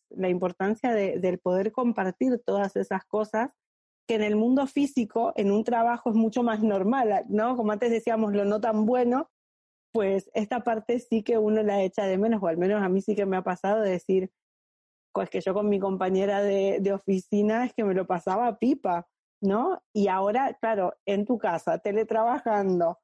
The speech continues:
eh, donde aparte los problemas y todo lo que surge en el día a día del emprendimiento,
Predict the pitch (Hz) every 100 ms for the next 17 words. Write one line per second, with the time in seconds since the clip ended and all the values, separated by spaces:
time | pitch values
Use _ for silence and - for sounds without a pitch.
0 | _ - 226 202 196 190 190 - 185 202
1 | 196 196 202 208 - 311 - 202 190 -
2 | 196 190 196 208 240 320 - 185 175 -
3 | - 220 233 220 208 202 196 180 214 208
4 | 220 202 196 185 185 185 180 180 185 185
5 | 185 185 185 190 208 294 370